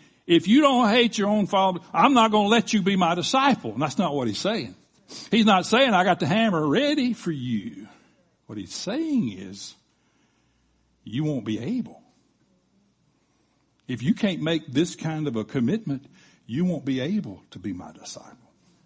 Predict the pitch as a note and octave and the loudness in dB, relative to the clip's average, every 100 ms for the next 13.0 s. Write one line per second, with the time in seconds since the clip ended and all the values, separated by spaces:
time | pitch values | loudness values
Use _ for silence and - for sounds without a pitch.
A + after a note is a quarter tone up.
0 | _ _ _ _ - - F#3 - D3 A2 | _ _ _ _ -8 -2 -2 0 -2 -4
1 | - A2+ G2+ - - A#2 C3 - C3+ C3 | -6 -8 -8 -12 -8 -6 -6 -6 -4 -2
2 | A2 G2 A2 E3 - - - _ _ _ | -2 -6 -8 -8 -10 -16 -20 _ _ _
3 | _ _ _ _ _ _ _ _ _ _ | _ _ _ _ _ _ _ _ _ _
4 | _ _ _ _ _ _ _ - G2 - | _ _ _ _ _ _ _ -12 -12 -12
5 | _ _ - - _ _ _ - E3 F#3+ | _ _ -20 -20 _ _ _ -8 -2 0
6 | D3 G3+ G#3 G#3+ G3+ F#3 E3+ E3 F#3 F#3 | 2 2 4 4 4 2 2 2 2 0
7 | F3+ C3+ E3+ F#3 E3 D#3 D#3 C3+ - A3+ | -2 -2 0 2 2 2 0 -2 2 4
8 | D#4+ C4+ - D#3 F3+ F#3 C4 D#4+ - F3+ | 4 2 0 -2 0 2 2 0 0 0
9 | E3 D#3+ F3+ D3+ F#3 C#4 D#3 F3 - _ | 0 -2 -4 2 4 4 2 -4 -12 _
10 | _ - C3 E3+ E3+ D#4 G3 D3 C3+ B2+ | _ -6 0 2 2 2 2 0 0 0
11 | F#3 A#3+ G2+ F2+ - _ _ _ _ _ | 2 0 -2 -10 -20 _ _ _ _ _
12 | - G#2+ A#2+ G#2 F2+ G2 - G2+ - | -8 -2 0 -2 -6 -12 -14 -16 -20